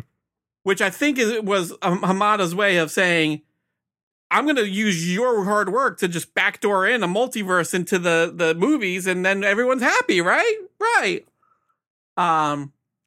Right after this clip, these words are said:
Speaker 2: that's just my personal
Speaker 1: Yeah, it,
Speaker 2: opinion.
Speaker 1: it, yeah, it really seemed like a little, like a really lazy, not well thought out <laughs> answer to this of, "Yeah, everything's together, right? We do this in comics all the time, so we're doing it in the
Speaker 2: Well, they do
Speaker 1: movies."
Speaker 2: do it in
Speaker 1: They,
Speaker 2: comics
Speaker 1: I,
Speaker 2: all the
Speaker 1: I know
Speaker 2: time.
Speaker 1: they do, but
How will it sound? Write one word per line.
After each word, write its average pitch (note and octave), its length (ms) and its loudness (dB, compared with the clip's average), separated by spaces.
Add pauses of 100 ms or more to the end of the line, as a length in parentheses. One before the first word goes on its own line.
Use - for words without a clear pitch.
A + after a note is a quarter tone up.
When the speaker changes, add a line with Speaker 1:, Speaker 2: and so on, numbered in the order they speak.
Speaker 2:
that's F3+ 240 -2
just D#3 140 -4
my C#3 360 -2 (140)
personal D3+ 360 -2
Speaker 1:
Yeah, - 20 -4
it, B2 60 -8
Speaker 2:
opinion. B2 320 -4
Speaker 1:
it, A3+ 160 -2
yeah, G#3+ 200 0
it F#3 60 0
really A#3 240 0
seemed G#3 400 0 (220)
like D#3+ 240 0
a D#3+ 80 4
little, D#3+ 440 -2
like D3 200 0
a C#3 60 4
really C3+ 360 0
lazy, B2+ 480 -2
not A#2 280 -2
well A#2 200 -2
thought A2+ 280 -2
out A2+ 280 -2 (240)
<laughs> - 260 -6
answer C3+ 300 -2
to C#3+ 100 -6
this E3+ 200 -2
of, F3 220 -2
"Yeah, F#4+ 300 0
everything's F#4 380 -2
together, A3+ 460 0
right? A#3 280 -4 (240)
We E4+ 200 -2
do F4 160 0
this E4+ 160 0
in E4+ 120 0
comics D4+ 380 0
all D4+ 100 2
the D#4 100 0
time, D#4 500 0 (220)
so C4+ 260 0
we're D#4 220 -2
doing B3 220 0
it C#4 40 0
in D4 60 -4
the E4 80 0
Speaker 2:
Well, F#4+ 100 0
they D4 100 2
do G4 140 0
Speaker 1:
movies." A#4 140 -2
Speaker 2:
do B3+ 180 2
it G3 80 -2
in F3 60 -6
Speaker 1:
They, G3 60 0
Speaker 2:
comics E3+ 380 0
Speaker 1:
I, F3 60 -2
Speaker 2:
all D#3 80 0
the D3 100 -4
Speaker 1:
I B3 80 2
know D#4 120 0
Speaker 2:
time. G4+ 100 0
Speaker 1:
they G3+ 100 2
do, C#3+ 160 0
but G3+ 240 -4